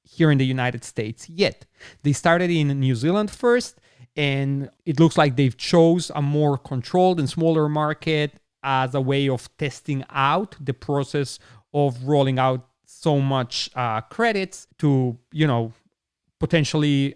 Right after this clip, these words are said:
a lot of clients, right? And so initially they started doing it in New Zealand, um, and we anticipate that sometime over the next few months,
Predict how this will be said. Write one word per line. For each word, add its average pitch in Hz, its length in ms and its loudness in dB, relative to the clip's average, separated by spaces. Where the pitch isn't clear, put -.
a 123 440 -2
lot 135 560 2
of 127 300 -4
clients, - 480 -6
right? 147 300 0
And 139 160 0
so 151 220 4
initially 196 380 0
they 185 120 2
started 170 360 -4
doing 151 280 -4
it 139 180 -6
in 147 140 0
New 143 320 2
Zealand, 143 540 -2
um, 131 640 0
and 143 580 0
we 151 300 2
anticipate 147 520 -2
that 139 260 -6
sometime 151 420 -2
over 131 180 -2
the 127 80 -4
next 131 240 -8
few 143 200 0
months, 151 460 2